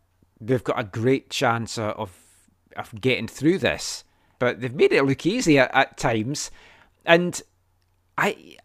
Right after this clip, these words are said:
I just have this belief in the team. It's like, I had no doubt at all they were gonna go to El Salvador and, and come away with the, the win in this one. No matter who's on the pitch, you feel they're gonna do it. And John Herdman does deserve a lot of credit.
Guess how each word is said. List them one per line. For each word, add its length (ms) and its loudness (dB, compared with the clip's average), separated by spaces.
I 100 -2
just 240 -6
have 240 -2
this 160 -2
belief 340 0
in 120 -4
the 60 -2
team. 300 0
It's 180 0
like, 200 6
I 120 6
had 200 0
no 280 4
doubt 240 2
at 180 -4
all 160 6
they 80 2
were 80 4
gonna 220 2
go 360 2
to 120 2
El 80 4
Salvador 800 4
and, 200 0
and 180 -4
come 160 -2
away 200 6
with 180 -2
the, 260 4
the 320 -2
win 180 4
in 160 0
this 240 0
one. 240 0
No 120 0
matter 220 6
who's 260 2
on 100 2
the 80 2
pitch, 320 -2
you 60 -6
feel 220 2
they're 80 4
gonna 200 0
do 200 0
it. 180 0
And 160 -2
John 200 2
Herdman 440 2
does 220 -6
deserve 380 0
a 60 2
lot 160 4
of 100 -6
credit. 420 -2